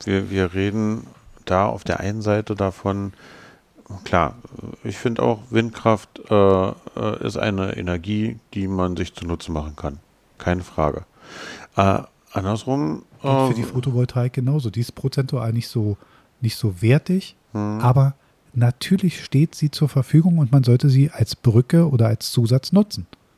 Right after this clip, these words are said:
Speaker 1: Aber,
Speaker 2: Bin ich
Speaker 1: aber
Speaker 2: völlig
Speaker 1: da,
Speaker 2: da.
Speaker 1: aber da, da sehe ich es schon mal noch ein, äh, also f-, von der, äh, Energieerzeugung, äh, noch mal ein bisschen differenzierter, weil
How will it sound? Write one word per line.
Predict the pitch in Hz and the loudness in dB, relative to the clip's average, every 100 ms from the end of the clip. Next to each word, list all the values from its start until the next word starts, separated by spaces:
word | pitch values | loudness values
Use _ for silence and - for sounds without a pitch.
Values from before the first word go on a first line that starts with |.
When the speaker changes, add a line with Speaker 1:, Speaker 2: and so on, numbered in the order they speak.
| _ - - | _ -8 0
Speaker 1:
Aber, | 117 110 - | 0 0 -2
Speaker 2:
Bin | - | 2
ich | 113 | 8
Speaker 1:
aber | 139 | 8
Speaker 2:
völlig | 139 | 8
Speaker 1:
da, | 185 127 | 6 2
Speaker 2:
da. | - - | 0 0
Speaker 1:
aber | 117 | 2
da, | 120 127 147 | 4 4 2
da | 143 143 | 0 0
sehe | 139 156 | 2 0
ich | 135 | 0
es | 143 139 | -2 -2
schon | - 139 | -4 -2
mal | 131 131 | 0 -2
noch | 131 123 | -2 -4
ein, | 131 135 - - - | -4 -8 -12 -18 -10
äh, | - 131 123 123 - 127 58 - - - _ _ - - - | -2 0 0 -2 -6 -10 -12 -14 -16 -20 _ _ -20 -20 -8
also | - 113 | -2 0
f-, | 110 - 135 | -2 -8 -12
von | 110 131 | -6 -2
der, | 117 117 113 113 - - 123 117 | 2 4 2 -2 -6 -2 -2 -2
äh, | - | -2
Energieerzeugung, | 117 113 131 - - 147 151 135 117 117 139 - - | -4 -4 -4 -4 -4 0 0 0 0 0 -4 -10 -4
äh, | 123 120 123 135 | 0 2 0 -2
noch | 127 117 | -6 -6
mal | 123 | -6
ein | 123 | -6
bisschen | 131 127 135 - 131 123 | -8 -10 -10 -8 -8 -8
differenzierter, | 117 123 107 - 123 127 160 156 - - - _ - | -10 -8 -8 -6 -4 -2 -4 -4 -12 -20 -20 _ 6
weil | 117 113 110 | 8 8 4